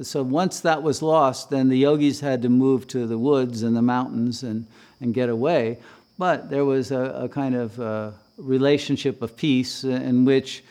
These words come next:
the, uh, the, the, the people of the Vedic culture at least said, "Okay, w-, this is our safety valve.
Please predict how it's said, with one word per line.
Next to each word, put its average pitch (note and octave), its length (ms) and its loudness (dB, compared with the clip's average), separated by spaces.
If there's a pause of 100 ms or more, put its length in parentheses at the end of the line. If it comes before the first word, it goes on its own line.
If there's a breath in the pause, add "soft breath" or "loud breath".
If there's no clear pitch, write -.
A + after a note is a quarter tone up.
(320 loud breath)
the, B2 520 0
uh, A2 200 -2
the, A#2 200 -8 (200)
the, A2+ 220 -8 (160)
the C3 80 -8
people C#3+ 440 -2
of A2 140 -2
the B2 80 -4
Vedic A#2+ 360 -2
culture B2 380 -4
at A2+ 120 -4
least A2+ 220 -6
said, A#2 200 -4
"Okay, A#2 280 -4
w-, A2+ 240 -10
this C#3 260 -2
is C3 140 -2
our C3+ 140 2
safety D3+ 480 0
valve. G#2+ 480 -2